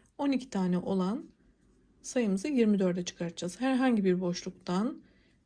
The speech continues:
ipimi çıkarttım. Bu küçük ipi de öne aldım. Buradaki zinciri bir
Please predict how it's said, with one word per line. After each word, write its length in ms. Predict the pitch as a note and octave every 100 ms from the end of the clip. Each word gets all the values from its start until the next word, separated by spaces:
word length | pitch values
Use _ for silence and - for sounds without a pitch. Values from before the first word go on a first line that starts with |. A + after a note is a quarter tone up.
| -
ipimi 400 | A3+ F#3+ F3 F3+
çıkarttım. 840 | - A3 G#3+ G#3+ - A3 A3+ A3+ _
Bu 100 | G#3+
küçük 300 | - - C4
ipi 200 | F#3 F#3
de 100 | F#3
öne 240 | A#3 F#3+ G3
aldım. 560 | A3 A3 G#3+ A3+ A#3+ - _ _ _ _ _ _ _ _ _ _ _ _ _ _ - _ _ _ _ - _ _ _ _ -
Buradaki 440 | C#4 A#3+ A3 A3 F#3+
zinciri 580 | F#3+ F#3+ F3 E3+ F3
bir 480 | G3 G3 B3 - -